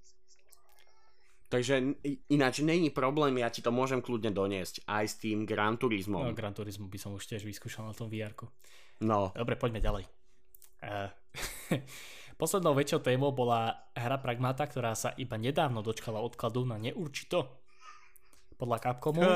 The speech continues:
Speaker 2: je za týmto odklad-, odkladom snaha dodať hráčom čo možno najlepší produkt. Tak to som veľmi zvedavý.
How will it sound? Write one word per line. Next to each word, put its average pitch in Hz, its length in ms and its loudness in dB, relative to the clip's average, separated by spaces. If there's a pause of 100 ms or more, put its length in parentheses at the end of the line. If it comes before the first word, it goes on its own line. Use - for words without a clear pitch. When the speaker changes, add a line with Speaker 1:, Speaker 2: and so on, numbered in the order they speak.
Speaker 2:
je 117 80 0
za 113 140 0
týmto 147 480 -4
odklad-, 123 680 -2 (280)
odkladom 127 560 -2 (320)
snaha 123 880 2 (220)
dodať 120 500 0
hráčom 113 500 -2
čo 170 540 0 (160)
možno 127 540 0
najlepší 131 680 -4
produkt. - 680 -6 (1120)
Tak - 180 -8
to 165 100 0
som 160 160 0
veľmi 110 220 -2
zvedavý. 101 360 -10